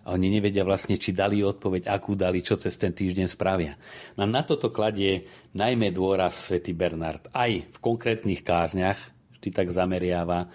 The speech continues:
ako dané evanjelium má poznačiť život, ale aj v jeho, môžeme povedať, teórii výkladu svätého písma. Predtým sa aj v neskoršej skolastike, ktorú on považoval za dosť nebezpečnú,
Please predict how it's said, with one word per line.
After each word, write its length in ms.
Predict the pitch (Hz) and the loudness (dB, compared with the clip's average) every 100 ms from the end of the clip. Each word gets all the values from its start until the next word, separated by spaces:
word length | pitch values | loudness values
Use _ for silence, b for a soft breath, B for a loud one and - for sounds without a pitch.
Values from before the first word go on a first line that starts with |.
| B B B - | B B B -6
ako 480 | 101 - 98 95 - | -6 -2 -2 -2 -8
dané 400 | 107 92 95 95 | -2 0 0 0
evanjelium 480 | 95 92 95 92 92 | 2 2 2 0 0
má 160 | 92 92 | 2 2
poznačiť 480 | 98 87 90 - 90 | 2 2 -2 -2 -4
život, 320 | 90 92 98 - | -2 0 0 0
ale 240 | 107 113 | 2 2
aj 180 | 113 123 123 120 B B - | 2 2 2 0 B B 0
v 40 | 113 | 2
jeho, 240 | 113 104 B B | 2 0 B B
môžeme 320 | - 98 101 90 | -8 -2 -2 0
povedať, 400 | 98 98 92 - | 0 2 0 0
teórii 480 | 113 123 107 98 | 2 4 4 4
výkladu 480 | 92 101 101 98 90 | 4 2 2 0 0
svätého 480 | 85 - 85 85 85 | -2 -2 -2 0 -2
písma. 480 | 80 82 - 82 78 - B B B B | -2 -6 -6 -8 -14 -20 B B B B
Predtým 320 | 117 113 120 | -2 2 0
sa 400 | - 113 104 B B B B - | 2 0 0 B B B B -2
aj 160 | 98 | -2
v 160 | 87 95 | 0 -2
neskoršej 480 | 98 - 98 - - | 0 0 0 0 -4
skolastike, 880 | - 104 104 - - 90 - - - | 0 0 0 -4 0 0 -2 -18 -4
ktorú 240 | 87 92 | -2 0
on 160 | 90 85 | -2 -2
považoval 480 | 87 87 87 87 | -2 0 2 2
za 80 | 85 | 2
dosť 240 | 87 87 87 | 0 0 2
nebezpečnú, 640 | 87 90 95 85 - | 0 0 -2 -2 2